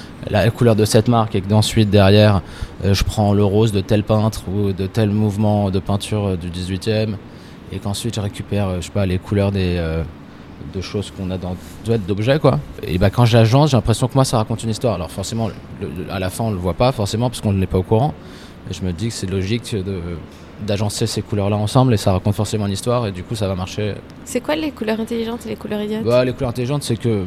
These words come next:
Speaker 1: je sais pas, souvent, il y a un violet qui est intelligent. C'est-à-dire qu'on le voit, on sait que c'est le violet, euh, qui va pas être, il va pas être dans les maisons moches ou dans les endroits laids. Et, et, mais tout, c'est horrible à dire, mais presque tout le monde n'y a pas accès. Ça, il faut aller soit dans un beau labo de couleurs, soit aller chez des gens qui font des beaux pigments. Et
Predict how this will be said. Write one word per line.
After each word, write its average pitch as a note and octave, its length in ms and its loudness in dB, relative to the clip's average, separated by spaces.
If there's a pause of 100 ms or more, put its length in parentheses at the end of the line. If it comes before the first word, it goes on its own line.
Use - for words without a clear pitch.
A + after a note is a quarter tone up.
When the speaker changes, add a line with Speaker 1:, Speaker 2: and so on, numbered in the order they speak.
(140)
Speaker 1:
je - 60 -10
sais B2+ 80 -2
pas, C#3+ 180 4
souvent, B2+ 240 0
il B2 60 2
y A2+ 40 0
a G2+ 40 0
un F#2+ 100 0
violet G#2+ 320 2
qui A2+ 140 -2
est - 20 2
intelligent. G2+ 500 -2
C'est-à-dire F2+ 280 -6
qu'on F#2+ 140 -6
le F#2 40 -2
voit, A2 220 2
on G2+ 100 0
sait G#2+ 160 -2
que - 60 -6
c'est G#2 120 -2
le G2 140 0
violet, G2+ 400 0
euh, F#2 80 -2 (480)
qui - 80 -4
va G2+ 120 2
pas G2+ 180 0
être, - 100 -4
il A#2 60 -4
va G#2+ 100 -2
pas A2 140 -2
être A2+ 80 -2
dans G#2+ 80 -2
les G#2 100 -2
maisons G2 240 -2
moches A2+ 320 -2
ou G2+ 100 -6
dans F#2+ 120 -4
les F#2 140 -4
endroits G2 240 4
laids. A2+ 260 4
Et, F2+ 300 -2
et, F2+ 40 -2
mais F2+ 120 -4
tout, - 360 -10
c'est - 180 -6
horrible G2 220 0
à G2 60 0
dire, A#2+ 140 0
mais G#2 80 0
presque A2 200 -4 (120)
tout - 80 -8
le A2 40 0
monde A2+ 80 2
n'y A2+ 80 4
a G#2 60 0
pas G#2+ 100 4
accès. A#2 300 6
Ça, G#2 180 4
il - 60 -2
faut A2 100 0
aller G2 140 2
soit A2 160 0
dans A2 180 0
un G2 60 0
beau G#2 100 2
labo G#2+ 220 0
de - 60 -6
couleurs, A#2+ 380 2 (440)
soit - 260 0
aller G#2+ 140 2
chez G#2 160 0
des G2+ 100 4
gens A2 140 6
qui - 80 0
font A2+ 80 2
des G2+ 80 4
beaux G2+ 100 6
pigments. A2 460 2
Et F#2+ 100 0